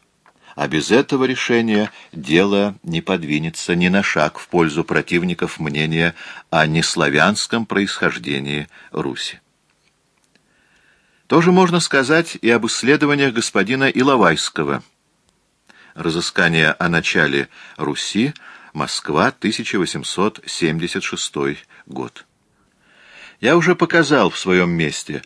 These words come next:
в исследовании о летописи, третий том Истории России, что известие о призвании князей никак нельзя соединять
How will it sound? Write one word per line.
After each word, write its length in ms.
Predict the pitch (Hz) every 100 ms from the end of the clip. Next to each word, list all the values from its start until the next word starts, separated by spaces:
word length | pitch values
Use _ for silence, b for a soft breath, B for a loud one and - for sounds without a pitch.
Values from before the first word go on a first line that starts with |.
| B B B B
в 240 | - 85 98
исследовании 800 | - 104 107 101 95 95 95 -
о 120 | 98
летописи, 720 | 104 95 - - - - 76
третий 420 | 67 92 92 95
том 360 | 85 92 87 82 B B
Истории 460 | 85 - 90 82
России, 600 | 85 92 - - 78 64 B B B
что 320 | - 104 104
известие 840 | 104 98 95 113 - - 90 80 67 -
о 240 | - 90 82
призвании 640 | - 92 92 101 87 80
князей 600 | 78 85 80 87 143 135 - _ _
никак 460 | 101 117 151 151 127
нельзя 360 | 113 85 82
соединять 720 | - - 80 80 80 95 -